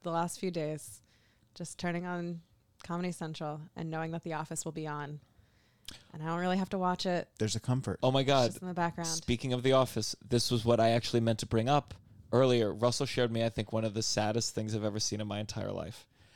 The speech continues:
Speaker 3: Do you know, remember what I'm talking about?
Speaker 2: Oh,
Speaker 3: You
Speaker 2: I
Speaker 3: sent it
Speaker 2: said
Speaker 3: this
Speaker 2: this
Speaker 3: morning.
Speaker 2: morning. Yeah, yeah.
Speaker 3: What was the company?
Speaker 2: I can't remember the company's
Speaker 3: It's
Speaker 2: name.
Speaker 3: like a company that, like,
Speaker 2: They make,
Speaker 3: digitizes
Speaker 2: like
Speaker 3: paper or something.
Speaker 2: Yeah.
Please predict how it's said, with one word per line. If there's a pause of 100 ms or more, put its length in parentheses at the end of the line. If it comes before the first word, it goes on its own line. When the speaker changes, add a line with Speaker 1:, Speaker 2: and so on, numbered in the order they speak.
Speaker 3:
Do
you
know,
remember
what
I'm
talking
about?
Speaker 2:
Oh, (140)
Speaker 3:
You
Speaker 2:
I
Speaker 3:
sent
it
Speaker 2:
said
Speaker 3:
this
Speaker 2:
this
Speaker 3:
morning.
Speaker 2:
morning.
Yeah,
yeah.
Speaker 3:
What
was
the
company? (200)
Speaker 2:
I
can't
remember
the
company's
Speaker 3:
It's
Speaker 2:
name.
Speaker 3:
like
a
company
that,
like, (680)
Speaker 2:
They
make,
Speaker 3:
digitizes
Speaker 2:
like
Speaker 3:
paper
or
something.
Speaker 2:
Yeah.